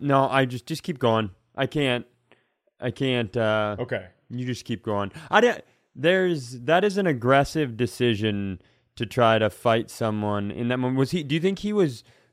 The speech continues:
Speaker 1: drunk? I mean, obviously.
Speaker 2: Oh, I
Speaker 1: Or
Speaker 2: think he was wasted.
Speaker 1: Oh, okay. Okay, so this was a little sloppy. I, I was curious how coherent he was during that decision.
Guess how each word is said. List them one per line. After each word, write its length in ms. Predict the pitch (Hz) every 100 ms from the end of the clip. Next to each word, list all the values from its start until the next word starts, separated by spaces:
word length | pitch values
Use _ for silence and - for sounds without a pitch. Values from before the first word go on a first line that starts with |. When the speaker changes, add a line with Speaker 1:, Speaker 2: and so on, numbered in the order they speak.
| 113
Speaker 1:
drunk? 560 | 107 117 127 202 - - _ _ -
I 100 | 131
mean, 120 | 123
obviously. 580 | 117 117 127 - 151 147 _ _
Speaker 2:
Oh, 60 | 127
I 80 | 139
Speaker 1:
Or 40 |
Speaker 2:
think 160 | 151 156
he 60 |
was 140 | 143 117
wasted. 440 | 117 104 - 90 _
Speaker 1:
Oh, 220 | 123 120
okay. 260 | 113 113 90 - -
Okay, 220 | 123 117
so 120 | 107
this 120 | 170 165
was 100 | 160
a 60 |
little 200 | 160 139
sloppy. 680 | - 143 127 123 127 117 98 - - -
I, 80 | -
I 80 | 139
was 140 | 143 -
curious 420 | - 185 175 -
how 180 | 143 127
coherent 800 | - 127 117 - 127 120 104 -
he 100 | 104
was 300 | 95 95 85
during 260 | 98 95
that 200 | 95 87
decision. 500 | - - - - -